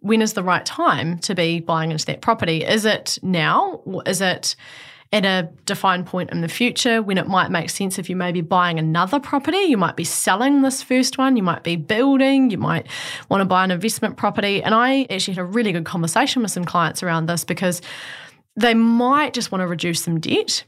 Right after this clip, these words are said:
But if that KiwiSaver is twenty-five grand and it might be fifty-five grand in two years' time, then it might actually be an opportunity to wait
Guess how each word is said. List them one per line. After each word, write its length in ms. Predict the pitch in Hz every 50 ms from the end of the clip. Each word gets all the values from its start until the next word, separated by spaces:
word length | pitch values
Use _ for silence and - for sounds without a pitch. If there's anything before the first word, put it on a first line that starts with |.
| _ _ _ _ _ -
But 140 | 208 254
if 120 | 240 233 -
that 180 | 339 381 381
KiwiSaver 760 | - - 254 233 240 226 - 214 190 196 170 185 185 180 175
is 240 | 180 180 170 - -
twenty-five 580 | - - - 208 196 196 - - 175 170 170 -
grand 420 | - 214 214 214 - 160 170 190
and 100 | 202 190
it 80 | 185 -
might 200 | - 190 - -
be 80 | - 165
fifty-five 680 | - - 247 254 - - 302 262 - 180 156 - 165
grand 400 | - - - - 98 147 147 - -
in 140 | 180 185 180
two 160 | - - 180
years' 260 | 170 175 170 160 165
time, 440 | - - 254 254 226 170 160 180 214 - - - - - - _
then 100 | - 247
it 40 | 233
might 200 | 233 247 269 381 494 -
actually 220 | - - - 208
be 180 | 156 196 190 185
an 80 | 175
opportunity 680 | 170 170 165 - 180 - - 185 175 165 165 147 151 156
to 120 | 160 - 190
wait 540 | 175 180 180 175 175 175 - - - -